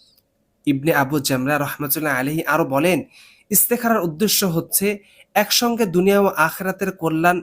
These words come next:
লাভ করা। এটি পেতে হলে মহান আল্লাহ তাআলার দরজায় কড়া নাড়ানো প্রয়োজন। আল্লাহর প্রতি সম্মান প্রদর্শন, তার কাছে ধন্না দেওয়ার ক্ষেত্রে নামাজের চেয়ে কার্যকর ও সফল আর কিছু নেই। মৌলিক উদ্দেশ্য হচ্ছে আল্লাহকে বলা,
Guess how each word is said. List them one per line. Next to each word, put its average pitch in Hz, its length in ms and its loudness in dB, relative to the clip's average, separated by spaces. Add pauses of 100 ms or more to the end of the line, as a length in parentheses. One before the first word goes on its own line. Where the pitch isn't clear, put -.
লাভ 117 260 -2 (100)
করা। 90 220 -10 (600)
এটি 214 220 2
পেতে 208 280 2
হলে 175 320 4
মহান 165 360 -2
আল্লাহ 170 360 0
তাআলার 160 300 0
দরজায় 131 500 -4
কড়া 160 260 0
নাড়ানো 165 400 0
প্রয়োজন। 110 560 -8 (580)
আল্লাহর 135 300 0
প্রতি 139 260 -6
সম্মান 139 420 -2
প্রদর্শন, 143 600 -2 (380)
তার 190 180 2
কাছে 196 300 0
ধন্না 175 380 2
দেওয়ার 180 280 2
ক্ষেত্রে 175 420 -2
নামাজের 170 540 -2
চেয়ে 180 160 -4
কার্যকর 160 600 -4 (100)
ও 165 100 -2
সফল 165 420 -4 (120)
আর 185 160 0
কিছু 175 320 -4
নেই। 107 180 -8 (580)
মৌলিক 123 360 0
উদ্দেশ্য 127 400 -2
হচ্ছে 151 480 -4
আল্লাহকে 175 460 -2
বলা, 139 440 0